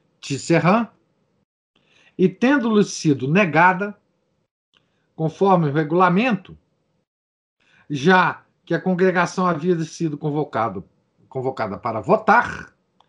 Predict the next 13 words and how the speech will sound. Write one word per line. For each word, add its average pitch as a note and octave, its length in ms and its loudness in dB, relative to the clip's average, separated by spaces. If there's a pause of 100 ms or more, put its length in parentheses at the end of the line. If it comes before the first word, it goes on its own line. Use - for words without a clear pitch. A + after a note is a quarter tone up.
(300)
e E3+ 80 -4
não F#3+ 180 4
para G3 260 2
decidir F3+ 800 -2 (360)
se - 320 -6
ia G#3 120 6
votar D3 680 0 (440)
ou C#3 240 -4
não, F3 380 0 (640)
<clears throat> A#3 580 4
o G#3+ 120 -2
prelado F#3 560 2
francês, A3+ 840 -4